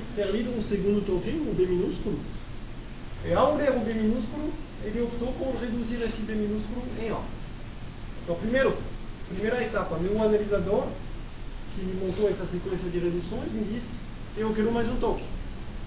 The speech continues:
Segunda etapa, com esse novo token, ele aplicou uma redução. Depois ele leu mais um token para ter o B, o terceiro B minúsculo aqui, que ele também não reduziu. Antes disso,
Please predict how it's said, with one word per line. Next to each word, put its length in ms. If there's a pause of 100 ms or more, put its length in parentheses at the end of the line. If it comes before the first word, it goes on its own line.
(640)
Segunda 400
etapa, 460 (160)
com 140
esse 200
novo 260
token, 360 (320)
ele 180
aplicou 340
uma 120
redução. 380 (1300)
Depois 440
ele 200
leu 200 (120)
mais 200
um 80
token 340
para 140
ter 120
o 120
B, 240 (760)
o 100
terceiro 380
B 160
minúsculo 560
aqui, 320
que 80
ele 140
também 300
não 160
reduziu. 500 (1700)
Antes 360
disso, 300